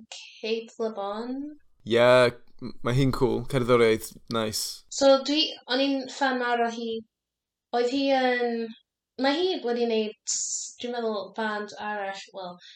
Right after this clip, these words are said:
Speaker 1: dwi ddim isio, uh, dweud side project, ond oedd, uh, uh, oedd hi'n gweithio gyda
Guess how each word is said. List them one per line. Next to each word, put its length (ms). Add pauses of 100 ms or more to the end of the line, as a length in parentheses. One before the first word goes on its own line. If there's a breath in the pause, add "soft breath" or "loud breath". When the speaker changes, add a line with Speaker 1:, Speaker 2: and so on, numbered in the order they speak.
(400 soft breath)
Speaker 1:
dwi 100
ddim 180 (180)
isio, 300 (1120)
uh, 520
dweud 300
side 440
project, 680
ond 180
oedd, 320
uh, 340 (800)
uh, 600
oedd 220
hi'n 580
gweithio 420 (240)
gyda 280